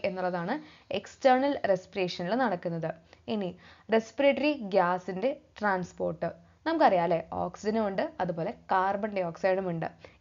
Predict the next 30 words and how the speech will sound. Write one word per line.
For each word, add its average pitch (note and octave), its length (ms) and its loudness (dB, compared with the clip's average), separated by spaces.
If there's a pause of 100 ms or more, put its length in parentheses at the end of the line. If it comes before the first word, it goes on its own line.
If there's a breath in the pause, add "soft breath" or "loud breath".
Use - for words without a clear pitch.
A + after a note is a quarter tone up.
ഇവരെ C4+ 260 6
നമ്മൾ B3 200 4
എന്ത് G#3+ 120 -4
ചെയ്യും? G3+ 160 -4 (300 soft breath)
പരസ്പരം F#3+ 500 0 (320 loud breath)
ട്രാൻസ്പോർട്ട് A#3+ 600 2 (120)
ചെയ്യുന്നുണ്ട്. E3+ 480 -2 (520 loud breath)
അപ്പോൾ A#3 180 -2 (200)
transported A#3+ 760 2 (220)
to C#4 80 2 (240)
and G#3+ 180 -2
from G#3+ 160 2 (240)
lungs F#3+ 280 -2 (140)
and G3 120 -4 (100)
tissues B3 440 -2
of G#3 140 -4
the G3+ 140 4
body E3+ 240 -2 (160)
via F#3+ 240 0
the F#3 100 0
blood G3 180 2 (120)
stream C4+ 400 0
ആണ് F#3 160 -4 (480 loud breath)
മെയിനായിട്ടും G3 640 -2 (320 soft breath)
റെസ്പിറേറ്ററി B3 600 2 (120)
ഗ്യാസ് F3+ 340 -2
ട്രാൻസ്പോർട്ട് F3 580 -2
നടക്കുന്നത്. D#3+ 480 -2 (500 soft breath)
ഇനിയുള്ളത് E4+ 320 2 (180)
ഇന്റേണൽ G3 440 0